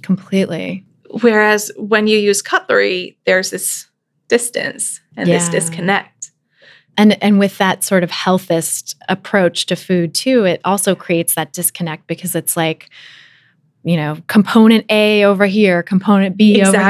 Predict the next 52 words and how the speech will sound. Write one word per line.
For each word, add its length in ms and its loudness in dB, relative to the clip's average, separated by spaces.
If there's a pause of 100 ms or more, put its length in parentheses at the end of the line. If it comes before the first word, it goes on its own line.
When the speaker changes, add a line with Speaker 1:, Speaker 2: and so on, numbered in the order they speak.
Speaker 2:
Exactly. 180 0
Speaker 1:
component 280 0
C. 180 0
And 160 2
then 80 2
you're, 200 0 (200)
you're 120 2
using 360 2
cutlery 540 0
to, 140 -8
like, 220 -2
eat 220 2
each 180 -2
of 100 0
these 200 -2
things 240 -2
individually, 540 -2
as 120 -4
opposed 380 -4
to 140 -2
it 120 -6
being 520 -4 (200)
sort 220 0
of 100 -2
a 60 0
mixed 480 2 (100)
dish 440 2
or 120 0
something, 640 0
you 120 -2
know, 240 -4
that, 220 0 (460)
yeah, 220 2
that 80 -2
you 100 0
can 140 -6
eat 160 2
with 120 0
your 100 2
hands 440 4
and 80 -4
that 80 -6
you 80 -6
can 220 -2
mix 260 -2
things 240 -2
together 560 0
and 420 -6 (320)
enjoy 280 4
the 100 2
Speaker 2:
Yeah. 140 2
Speaker 1:
flavors 560 0